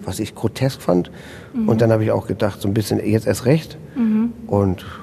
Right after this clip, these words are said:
Speaker 1: genau, so kam das.
Speaker 2: Und hast du da manchmal Komplexe, weil du nicht auf der Schauspielschule warst?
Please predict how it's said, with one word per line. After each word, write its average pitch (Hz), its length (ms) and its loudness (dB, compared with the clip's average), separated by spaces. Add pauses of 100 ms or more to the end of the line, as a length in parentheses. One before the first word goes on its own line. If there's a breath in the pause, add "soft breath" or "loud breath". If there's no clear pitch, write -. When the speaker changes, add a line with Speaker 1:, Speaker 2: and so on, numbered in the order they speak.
Speaker 1:
genau, - 220 -4 (160)
so - 80 -8
kam - 200 -14 (140)
das. - 100 -20 (1300 loud breath)
Speaker 2:
Und 226 160 -2
hast 220 180 -2
du 247 40 0
da 247 60 4
manchmal 226 360 4
Komplexe, 208 560 -2
weil 262 120 0
du 269 80 0
nicht 277 180 0
auf 262 80 -10
der 262 100 -6
Schauspielschule 277 680 -6
warst? 294 320 -8